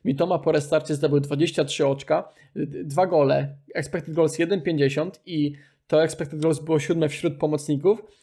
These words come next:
Właściwie to on był królem, jeśli chodzi o setki. Brighton, bo miał aż pięć setek w te cztery spotkania, co jest świetnym wynikiem. Dlatego też możemy liczyć, że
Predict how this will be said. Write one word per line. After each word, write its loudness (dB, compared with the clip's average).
Właściwie 0
to 2
on -2
był 2
królem, 2
jeśli -4
chodzi 0
o -2
setki. -2
Brighton, 2
bo 0
miał 0
aż -6
pięć -4
setek -4
w -18
te -4
cztery -6
spotkania, -8
co -6
jest -2
świetnym -4
wynikiem. 0
Dlatego 0
też -6
możemy -2
liczyć, -2
że 0